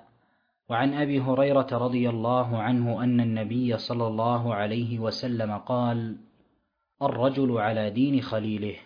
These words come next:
فلينظر أحدكم من يخالل."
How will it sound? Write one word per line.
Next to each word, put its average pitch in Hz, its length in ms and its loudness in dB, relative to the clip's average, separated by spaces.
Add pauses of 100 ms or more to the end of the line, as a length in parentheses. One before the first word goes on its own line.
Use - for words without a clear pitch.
(600)
فلينظر 120 1000 2
أحدكم 127 640 -2
من 123 260 4
يخالل." 110 680 -2